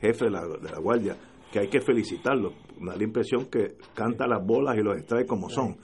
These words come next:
que eso hacía tiempo que no pasaba por ahí. Eh, pues puede haber ese matiz político, decir, "Mira, vamos a olvidarnos de esto porque somos todos del mismo partido", etcétera. Así que... Eh, le deseo lo mejor,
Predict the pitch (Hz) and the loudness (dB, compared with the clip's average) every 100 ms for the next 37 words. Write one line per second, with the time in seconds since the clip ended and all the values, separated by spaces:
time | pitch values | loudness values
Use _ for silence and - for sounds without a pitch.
0 | - - - 92 120 - 120 - 139 147 | -20 -10 -6 0 0 2 0 4 2 4
1 | 127 107 107 104 92 117 107 101 104 131 | 2 2 0 -2 -2 -2 0 0 0 -2
2 | - - - - - - 110 107 101 95 | -4 -20 -20 -20 -10 2 4 6 4 -2
3 | 90 110 104 113 135 165 160 165 170 - | 0 0 0 2 4 4 4 4 2 2
4 | 156 156 143 151 156 - 147 139 151 160 | 0 2 2 2 2 0 4 6 6 4
5 | 151 135 143 143 170 160 151 160 156 151 | 4 4 2 2 0 0 0 0 0 0
6 | 156 156 147 143 - 143 135 139 135 - | 0 0 0 0 -2 -2 -2 -2 -4 0
7 | 139 135 131 127 123 127 127 117 113 139 | 2 2 2 0 0 -4 -4 -6 -4 -2
8 | 147 - - - 123 95 113 135 104 - | -2 -2 -4 -4 -4 -4 -2 -2 -2 -8
9 | - - - 95 92 92 76 - - - | -20 -20 -12 -6 -4 -4 -6 -12 -20 -20
10 | - - 123 139 - 185 190 185 175 196 | -20 0 6 6 8 8 8 8 6 6